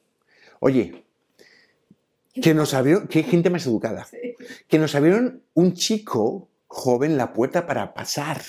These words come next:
Speaker 1: Y le dimos las gracias y demás. Y para salir, otro chico diferente que pasaba por allí nos abrió la puerta. Yo no sé si es que nos ven muy mayores ya, pero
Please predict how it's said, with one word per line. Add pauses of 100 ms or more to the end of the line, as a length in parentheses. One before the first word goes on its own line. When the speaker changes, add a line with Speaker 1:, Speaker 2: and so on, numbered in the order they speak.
(160)
Speaker 1:
Y
le
dimos
las
gracias
y
demás.
Y
para
salir, (520)
otro
chico
diferente
que
pasaba
por
allí
nos
abrió
la
puerta. (480)
Yo
no
sé
si
es
que
nos
ven
muy
mayores
ya, (580)
pero